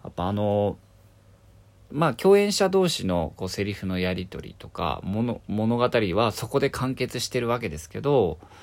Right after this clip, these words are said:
ぱその空間とかっていうことを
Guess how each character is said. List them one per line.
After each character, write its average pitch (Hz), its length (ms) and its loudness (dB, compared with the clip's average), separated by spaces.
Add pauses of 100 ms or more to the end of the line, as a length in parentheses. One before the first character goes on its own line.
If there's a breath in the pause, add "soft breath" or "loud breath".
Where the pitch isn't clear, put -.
(320 loud breath)
ぱ 113 80 0
そ 113 140 -6
の 107 60 -2
空 196 300 4
間 196 420 2
と - 200 -4
か 151 160 2
っ - 60 -2 (240)
て 135 120 0
い 135 140 0
う 151 140 0
こ 147 180 -6
と - 160 -4
を 135 480 4